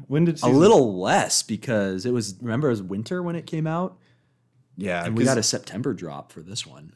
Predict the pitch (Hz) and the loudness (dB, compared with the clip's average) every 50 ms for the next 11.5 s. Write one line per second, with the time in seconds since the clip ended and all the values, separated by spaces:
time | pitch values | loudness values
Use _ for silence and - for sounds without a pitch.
0 | _ 95 101 92 87 85 92 98 90 85 - 98 98 95 90 - - - _ - | _ -16 -14 -12 -12 -10 -12 -12 -14 -12 -10 -8 -8 -8 -8 -10 -14 -18 _ -8
1 | - 101 110 110 104 - - - 113 110 113 117 110 113 110 107 - 110 110 110 | -2 0 2 2 2 2 0 0 2 2 2 2 0 -2 -6 -12 -10 -6 -4 -4
2 | 104 101 95 92 - - _ _ _ _ _ _ _ _ _ _ _ _ _ _ | -2 -2 -2 -4 -6 -10 _ _ _ _ _ _ _ _ _ _ _ _ _ _
3 | _ _ _ _ _ - 98 98 92 87 95 98 98 92 87 87 95 98 85 82 | _ _ _ _ _ -8 -6 -6 -4 -2 0 0 2 0 0 -2 -2 -4 -4 -8
4 | 76 69 78 95 98 87 - - 95 90 92 - 95 92 87 - - 92 95 90 | -14 -10 -6 -4 -4 -4 -4 -4 -4 -4 -4 -4 -4 -4 -4 -4 -4 -6 -6 -6
5 | 92 92 90 - - 85 85 82 82 82 82 123 - - _ _ _ - _ - | -6 -8 -8 -8 -6 -6 -4 -4 -4 -4 -6 -8 -12 -14 _ _ _ -20 _ -20
6 | - - - _ - 85 - - - 110 113 113 110 107 104 101 98 98 98 110 | -20 -20 -20 _ -14 -14 -10 -2 2 4 4 4 4 2 0 -2 -2 0 0 2
7 | 104 101 101 101 98 98 98 98 95 - _ _ _ _ _ _ _ _ _ _ | 2 2 2 2 2 2 0 -2 -4 -8 _ _ _ _ _ _ _ _ _ _
8 | _ _ _ _ _ _ - 98 98 98 95 92 92 92 87 82 90 90 85 - | _ _ _ _ _ _ -2 0 0 2 2 0 0 -2 -2 -4 -4 -6 -6 -6
9 | 87 82 85 82 - - 85 80 80 - _ _ _ _ _ _ _ _ _ _ | -6 -6 -6 -6 -6 -8 -8 -8 -10 -12 _ _ _ _ _ _ _ _ _ _
10 | _ _ _ _ _ _ _ _ _ _ - 87 87 85 85 85 85 85 82 80 | _ _ _ _ _ _ _ _ _ _ -12 -10 -8 -6 -6 -6 -6 -6 -6 -6
11 | 82 82 80 80 80 78 78 82 82 76 | -6 -6 -6 -6 -6 -6 -6 -6 -6 -8